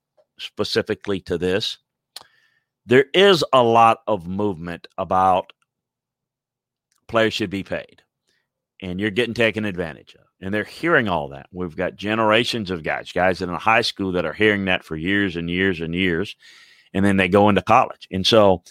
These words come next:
they all wanna get to the league. And there's nothing wrong with trying to get to the league. Very few are gonna make it. There's nothing wrong to aspire to it. But what is happening is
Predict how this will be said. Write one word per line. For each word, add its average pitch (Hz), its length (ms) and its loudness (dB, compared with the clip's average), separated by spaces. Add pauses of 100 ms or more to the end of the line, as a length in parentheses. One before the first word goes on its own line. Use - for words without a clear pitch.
(280)
they 95 80 4
all 120 300 6
wanna 127 160 4
get 117 180 0
to 117 100 0
the 107 100 -4
league. 117 280 -6 (100)
And 110 140 -6
there's 104 200 -4
nothing 101 320 -6
wrong 98 360 0
with 85 160 -6
trying 87 220 -4
to 80 40 -10
get 82 220 -8
to 87 80 -4
the 78 100 -16
league. 82 240 -4
Very 95 240 0
few 113 240 0
are 110 80 4
gonna 107 200 2
make 110 280 2
it. 92 120 -4 (100)
There's 87 240 -6
nothing 92 240 -4
wrong 90 240 -4
to 87 120 -6
aspire 98 440 0
to 82 200 -2
it. 90 100 -4 (1000)
But 110 160 0
what 110 160 4
is 110 140 0
happening 113 540 0
is 92 460 -2